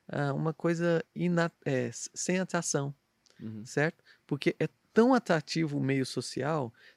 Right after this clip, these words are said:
Speaker 1: tão atrativo os jogos, são tão atrativos, que eles desenvol-, desenvolveram esse hiperfoco com uma mente acelerada que gera ansiedade maior.
Speaker 2: Uhum.
Speaker 1: Como que faz?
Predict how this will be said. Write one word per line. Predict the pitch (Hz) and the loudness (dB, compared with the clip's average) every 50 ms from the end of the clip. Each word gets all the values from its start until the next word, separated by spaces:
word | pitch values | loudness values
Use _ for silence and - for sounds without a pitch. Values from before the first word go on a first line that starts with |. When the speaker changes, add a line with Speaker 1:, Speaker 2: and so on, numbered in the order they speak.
| _ - | _ 2
Speaker 1:
tão | 190 214 | 2 4
atrativo | 220 - - 165 147 - - - 170 175 156 147 | 4 4 2 0 0 0 0 0 0 2 2 2
os | 143 123 | 0 0
jogos, | 117 117 131 151 165 165 147 123 - - | 0 2 4 6 6 6 4 0 -4 -6
são | - 143 139 135 | -4 -4 -4 -2
tão | - - 180 185 | -2 -2 -2 -2
atrativos, | 160 - - 117 117 - - - 180 175 143 - - - - - - - - _ _ | -2 -2 -4 -6 -6 -4 -2 0 0 0 -2 -4 -12 -18 -20 -20 -20 -20 -20 _ _
que | - - 165 | -2 2 4
eles | 160 170 180 - - - _ _ - | 4 4 2 -2 -6 -8 _ _ -6
desenvol-, | 139 135 165 175 165 175 180 175 156 143 151 156 165 - - | -2 0 2 2 4 4 4 4 6 6 8 8 6 6 4
desenvolveram | 147 135 139 139 143 175 175 165 170 160 143 131 147 165 185 190 160 147 | 0 -2 0 2 4 4 6 6 6 6 4 4 2 2 4 4 4 2
esse | 135 - - - 131 | 2 0 -2 -4 -4
hiperfoco | - - 151 147 - - - 160 165 - - - | 0 2 2 2 4 4 4 4 4 4 -2 -10
com | - - 175 | -6 0 2
uma | 185 185 175 | 4 4 6
mente | 165 160 175 202 226 - - 185 | 6 4 4 4 2 2 0 0
acelerada | 175 - - 175 165 156 151 143 127 123 131 143 160 180 - | 0 0 2 2 2 4 2 2 0 0 -2 -2 -2 -2 -4
que | - - 202 180 | -2 0 0 2
gera | 147 147 139 143 160 175 208 - _ _ _ _ - | 4 4 4 4 4 2 0 -4 _ _ _ _ -4
ansiedade | 160 156 - - 160 156 147 127 113 117 123 127 | -4 -4 -2 0 0 -2 -2 -4 -6 -8 -6 -4
maior. | 139 156 180 165 123 110 110 - _ _ _ _ - | -4 -2 -2 -4 -6 -8 -12 -16 _ _ _ _ -18
Speaker 2:
Uhum. | 107 107 104 104 104 - - - - - _ _ _ | -18 -16 -16 -16 -18 -20 -20 -20 -20 -20 _ _ _
Speaker 1:
Como | - 175 185 196 190 | 2 4 4 4 4
que | - 190 | 2 -2
faz? | 160 - - - 101 82 - - - - - | -4 0 2 2 2 2 0 -4 -8 -12 -14